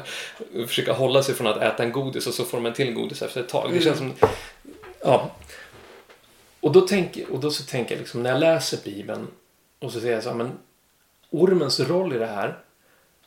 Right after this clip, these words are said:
Speaker 1: gör ju att vi faktiskt kan skilja rätt från fel.
Speaker 2: Mm.
Speaker 1: Skulle vilja, skulle vi vilja vara tillbaka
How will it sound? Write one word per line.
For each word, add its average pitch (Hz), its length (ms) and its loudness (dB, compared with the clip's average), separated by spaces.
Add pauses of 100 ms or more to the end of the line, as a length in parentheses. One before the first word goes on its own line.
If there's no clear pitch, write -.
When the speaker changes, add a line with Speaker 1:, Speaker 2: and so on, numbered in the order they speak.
(640)
Speaker 1:
gör 147 360 6
ju 147 80 2
att - 160 -8
vi 131 40 -8
faktiskt - 560 -8 (200)
kan - 600 -6 (460)
skilja - 320 -2
rätt 139 160 -8
från 73 160 -14
fel. - 220 -12 (520)
Speaker 2:
Mm. 175 440 0
Speaker 1:
Skulle 151 420 6
vilja, 165 300 2 (240)
skulle 147 340 2
vi 151 100 0
vilja 147 540 0
vara - 120 -4
tillbaka - 640 -6